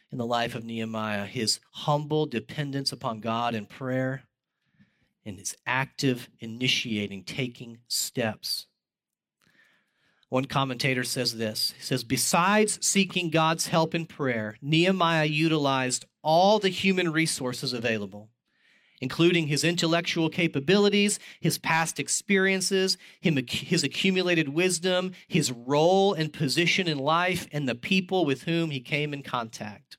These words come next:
Okay? So we have the necessity of prayer, the necessity of initiative, and we have the good hand of God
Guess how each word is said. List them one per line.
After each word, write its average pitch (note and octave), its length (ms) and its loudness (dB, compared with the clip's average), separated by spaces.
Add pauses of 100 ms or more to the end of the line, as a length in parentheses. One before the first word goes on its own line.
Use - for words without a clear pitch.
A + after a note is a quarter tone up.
Okay? C#3 300 -4 (1400)
So D3+ 100 -4
we C#3+ 120 4
have D3 160 4
the D3 60 0
necessity F3 680 2
of A#2+ 140 -4
prayer, G#3 580 2 (480)
the D#3 80 0
necessity F#3 600 2
of D3+ 100 4
initiative, F#3+ 800 2 (480)
and B2 100 -8
we B2 80 -2
have C3+ 280 0
the A#2 80 -6
good C#3+ 400 2
hand B2+ 440 -4
of G#2 120 -6
God G2 540 -6